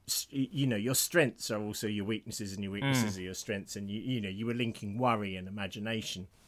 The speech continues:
Speaker 1: And
Speaker 2: Mm.
Speaker 1: I, I missed an absolute trick there, because I should have talked about the Enneagram, uh, which we have mentioned before on the show, and just what a helpful tool that is for self-understanding of those dynamics, how your,
Speaker 2: Yep.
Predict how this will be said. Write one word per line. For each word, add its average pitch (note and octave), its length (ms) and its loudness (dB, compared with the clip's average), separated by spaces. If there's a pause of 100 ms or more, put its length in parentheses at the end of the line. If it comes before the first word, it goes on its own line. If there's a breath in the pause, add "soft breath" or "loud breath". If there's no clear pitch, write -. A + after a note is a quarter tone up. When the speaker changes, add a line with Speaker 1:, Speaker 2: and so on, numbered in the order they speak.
(580 soft breath)
Speaker 1:
And F#3 160 2
Speaker 2:
Mm. G3 140 2
Speaker 1:
I, G3 100 0
I - 20 2
missed A#3+ 340 4
an F3+ 120 0
absolute F3 580 -4
trick - 340 -10
there, G#2 140 -6
because D3 300 -4
I E3+ 40 -4
should F#3+ 240 -4
have E3 160 -4 (640 soft breath)
talked E3 280 0
about C3+ 260 2
the B2+ 140 2
Enneagram, G#2+ 580 0 (400)
uh, A2+ 260 2
which D3 260 -2
we F#3 80 6
have F#3+ 160 6
mentioned D#3+ 320 2
before C#3+ 280 -2
on C3+ 80 2
the B2 40 0
show, A#2 160 -2
and A2+ 120 -2
just - 440 -4
what E3+ 200 2
a - 60 4
helpful - 760 2
tool C#3 400 0
that G#2 200 -6
is G2+ 220 -6
for - 120 -8 (960 soft breath)
self-understanding C3+ 800 6
of A2 120 -2
those C3 260 8
dynamics, B2 800 2
how A#2+ 220 4
your, A#2 260 4
Speaker 2:
Yep. A#2 100 0